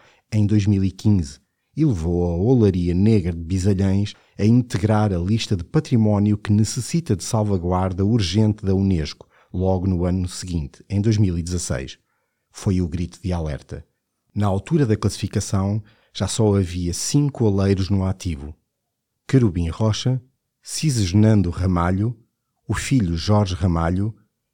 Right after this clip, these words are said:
e os irmãos Manuel Martins e Cesário Martins.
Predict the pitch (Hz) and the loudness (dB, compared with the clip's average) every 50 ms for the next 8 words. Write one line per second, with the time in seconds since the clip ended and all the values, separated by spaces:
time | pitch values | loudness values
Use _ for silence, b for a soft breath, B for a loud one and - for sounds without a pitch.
0 | _ _ - 101 110 117 101 95 107 101 95 98 92 87 87 90 87 - 104 107 | _ _ -2 0 2 2 2 2 2 4 4 4 2 2 0 -2 0 2 2 4
1 | 104 101 104 113 113 117 117 113 107 - - - 110 107 107 107 107 - - - | 4 4 4 4 4 4 4 4 2 2 2 2 2 4 4 2 0 -2 -6 -14
2 | - 120 110 - - 101 85 101 101 92 92 90 87 90 87 - - - 73 69 | -10 -10 -8 -8 -6 -4 0 0 0 2 0 0 0 -2 -2 -4 -6 -8 -8 -8
3 | 65 - - | -8 -12 -16